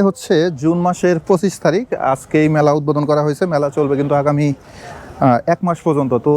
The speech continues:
এর মাঝে আসলে আপনারা কিন্তু পুরো মেলা ঘুরে দেখতে পারবেন। তো আমরা যে কোনো এক সাইড থেকে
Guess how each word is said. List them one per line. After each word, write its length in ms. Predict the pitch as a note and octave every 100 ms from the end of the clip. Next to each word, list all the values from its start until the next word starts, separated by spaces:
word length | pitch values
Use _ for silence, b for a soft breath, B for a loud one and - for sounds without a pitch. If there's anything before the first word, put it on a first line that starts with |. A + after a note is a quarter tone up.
| D3
এর 80 | D#3+ E3
মাঝে 140 | D#3+ E3
আসলে 140 | - E3
আপনারা 200 | E3 C#3+
কিন্তু 140 | D3 D3
পুরো 120 | D#3 D3+
মেলা 120 | C#3 A#2+
ঘুরে 140 | C3 B2
দেখতে 160 | - B2+
পারবেন। 220 | B2+ G3+ B B B -
তো 60 | D3+
আমরা 120 | D3 C#3+
যে 60 | E3+
কোনো 100 | E3
এক 60 | E3 -
সাইড 160 | D#3 D3+
থেকে 180 | F#3 F3+